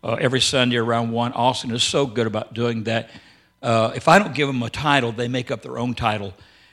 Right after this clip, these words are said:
And some of their titles scare me. So I, I, I, when I stand before the body, I feel like, okay, this is the direction I'm going this morning. But if I don't mention the title, it's amazing where I wind up or where they think I wind up.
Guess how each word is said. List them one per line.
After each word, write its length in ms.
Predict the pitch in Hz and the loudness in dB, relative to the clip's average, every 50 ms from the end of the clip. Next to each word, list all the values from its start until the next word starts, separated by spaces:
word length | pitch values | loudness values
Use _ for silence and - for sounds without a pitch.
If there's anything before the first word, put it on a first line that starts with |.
| _ - | _ -6
And 160 | - 123 127 | -4 -4 -2
some 220 | - - 196 185 214 | 0 2 2 4 4
of 60 | 220 | 2
their 80 | 190 | 0
titles 360 | 151 - 160 143 127 120 - - | 0 0 0 0 0 0 -2 -4
scare 320 | - - 147 127 120 113 | -2 0 2 2 2 2
me. 220 | 101 101 104 - - _ _ - - _ _ _ _ - | 0 -4 -10 -12 -16 _ _ -20 -20 _ _ _ _ -10
So 540 | - - - 139 127 131 143 110 95 - - - _ _ _ _ - - _ _ | 0 4 6 8 8 8 6 4 0 -8 -18 -20 _ _ _ _ -20 -20 _ _
I, 260 | - 131 131 127 113 - - - - - | 0 2 2 2 2 -2 -6 -12 -4 0
I, 280 | 127 127 123 127 131 135 - - - - - - | 2 2 2 2 0 -4 -8 -10 -10 -10 -10 -6
I, 120 | - 131 | -4 -2
when 160 | - 147 139 139 | 0 4 4 4
I 40 | |
stand 300 | 139 - - 165 175 202 | 4 4 4 6 6 6
before 280 | 226 208 - - 180 165 | 6 2 2 2 2 2
the 80 | 147 131 | 4 4
body, 300 | 127 143 143 143 143 131 | 6 8 8 8 8 4
I 60 | 131 | 2
feel 240 | 131 - 156 139 135 | 0 0 0 2 4
like, 180 | 143 147 - - | 4 2 0 -2
okay, 360 | - - 156 135 127 120 - - - _ _ - | 0 4 6 6 6 4 0 -10 -20 _ _ -16
this 400 | 123 113 104 113 151 185 190 - | -14 -6 2 4 6 6 6 4
is 160 | 254 233 190 180 | 0 -2 -2 -2
the 60 | 185 | 0
direction 460 | 151 147 143 147 147 - - - - | 2 4 4 4 4 0 -4 -6 -2
I'm 180 | 131 123 131 120 | -2 -2 -2 -2
going 300 | 123 139 143 147 147 135 | 0 0 0 0 0 -2
this 240 | 135 127 - - | -2 -4 -4 -2
morning. 240 | - 127 127 127 120 | -2 -2 -2 0 -2
But 100 | 113 123 | -2 -4
if 100 | 117 - | -4 -2
I 120 | 131 143 190 | -2 -2 -2
don't 180 | 208 220 - | -2 -4 -4
mention 300 | 151 175 175 - 143 135 | -4 -4 -4 -4 -6 -6
the 60 | 135 127 | -6 -4
title, 440 | - 160 160 160 139 131 135 127 117 - - - _ _ _ _ _ _ _ | -2 0 2 2 2 2 0 -4 -6 -8 -18 -20 _ _ _ _ _ _ _
it's 160 | - 170 - 214 | -4 -2 0 0
amazing 400 | 185 202 214 208 160 165 143 143 | 2 2 2 2 0 0 0 2
where 160 | 147 147 143 | 4 4 4
I 60 | 135 | 4
wind 400 | 135 131 139 139 139 143 147 143 | 4 4 4 4 4 2 2 4
up 180 | 135 127 123 - | 4 4 2 2
or 200 | - 147 139 139 | 4 4 4 4
where 200 | 135 165 185 180 | 4 4 2 4
they 200 | 147 160 156 151 | 6 6 6 4
think 340 | 127 - - 190 202 190 - | 4 0 0 0 0 4 6
I 160 | 143 143 139 | 6 8 8
wind 400 | 127 135 135 139 135 131 127 131 | 6 4 2 2 2 2 2 4
up. 300 | 135 131 131 131 - | 6 6 6 4 0